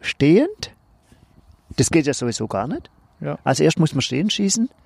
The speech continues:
Speaker 1: Hängt, also man ist erst ein, ein Stück gelaufen, dann ist man fünfmal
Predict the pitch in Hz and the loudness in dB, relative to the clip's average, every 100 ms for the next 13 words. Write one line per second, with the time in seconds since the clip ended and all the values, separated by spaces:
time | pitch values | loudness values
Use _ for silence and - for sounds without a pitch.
0 | _ _ - 143 151 - 151 151 - - | _ _ -2 -2 -2 -2 2 0 -2 -2
1 | 135 143 127 - 127 131 - - 127 113 | 2 4 4 2 2 2 0 0 -2 -2
2 | 113 113 160 254 285 _ _ _ _ _ | 0 0 0 -2 -6 _ _ _ _ _
3 | - - 123 131 - 131 131 127 123 123 | -20 -4 0 0 0 -2 -2 -4 0 2
4 | 120 120 | 4 0